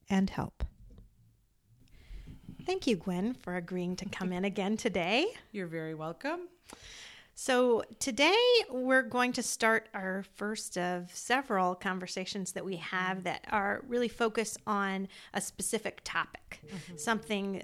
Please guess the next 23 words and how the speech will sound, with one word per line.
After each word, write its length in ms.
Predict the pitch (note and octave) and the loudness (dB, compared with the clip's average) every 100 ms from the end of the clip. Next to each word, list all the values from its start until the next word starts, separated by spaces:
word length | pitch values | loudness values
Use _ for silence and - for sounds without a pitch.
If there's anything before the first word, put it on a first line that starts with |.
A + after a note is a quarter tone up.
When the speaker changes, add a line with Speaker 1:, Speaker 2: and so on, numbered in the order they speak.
| - | -6
Speaker 1:
that 440 | F3+ F#3 F3+ - - - | -4 -2 -2 -4 -12 -6
is, 460 | A3+ F#3+ F#3 - - | -4 -4 -4 -8 -6
um, 400 | G#3 G3+ G#3+ A3 A3+ - _ - | -6 -6 -8 -14 -16 -20 _ -14
you 120 | A3+ | -10
know, 300 | G#3+ A3 - | -8 -8 -6
important 720 | A3 G#3 A3 - G#3 - - - - - - | -6 -2 -2 -2 -4 -8 -12 -12 -20 -20 -14
or, 400 | - F#3+ F#3 F#3 - | -8 -4 -2 -2 -4
um, 340 | F#3+ F#3 F3+ F3+ | -6 -6 -8 0
that 240 | G#3+ G#3 | 2 2
can 120 | - G#3+ | 2 0
be 100 | F#3+ | 0
valuable 480 | F#3+ F#3 F#3 F#3 F3+ | 0 0 0 -2 -4
to 120 | F#3+ | -6
someone 360 | - F3+ F3+ | -6 -4 -4
who 180 | F3 F#3 | -4 -4
is 160 | E3+ E3+ | -6 -6
grieving 720 | F3 F#3 F#3 F3+ F3+ F3+ F3+ | -6 -4 -2 -2 -2 -4 -4
that 160 | E3 | -6
they 100 | F#3+ | -4
might 280 | F3+ F3+ E3+ | -4 -4 -6
be 280 | F#3+ F3 F3 | -6 -4 -4
struggling 600 | E3+ - F3+ F3 E3+ E3 | -6 -8 -8 -8 -10 -10
with. 380 | F3 E3+ - - | -8 -8 -10 -16